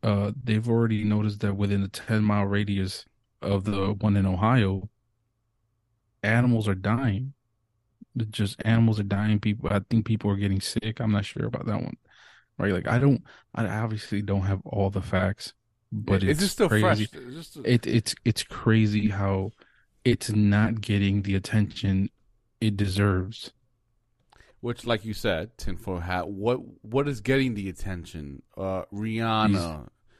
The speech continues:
Speaker 1: not
Speaker 2: uh, the
Speaker 1: even
Speaker 2: Super
Speaker 1: Rihanna.
Speaker 2: Bowl.
Speaker 1: These stupid U F Os.
Speaker 2: Well,
Speaker 1: Now,
Speaker 2: that too,
Speaker 1: obviously,
Speaker 2: but
Speaker 1: o-, obviously, that could be its own thing, right? Like, maybe, maybe that, that is being sent by another country. Maybe that,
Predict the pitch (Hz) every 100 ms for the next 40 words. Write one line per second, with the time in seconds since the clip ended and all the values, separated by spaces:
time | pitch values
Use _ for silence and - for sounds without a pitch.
0 | _ _ - 143 170 190 185 107 104 117
1 | 190 123 107 117 104 - 160 156 120 131
2 | 131 - 156 143 117 110 - - - -
3 | - 120 113 104 127 147 139 117 139 -
4 | - - 120 143 151 160 147 113 117 143
5 | 147 139 110 - 123 107 - 165 135 98
6 | - 107 113 107 101 98 101 104 123 139
7 | 110 117 127 113 113 101 107 110 123 110
8 | 107 101 92 82 104 104 104 104 95 92
9 | 95 98 92 104 101 104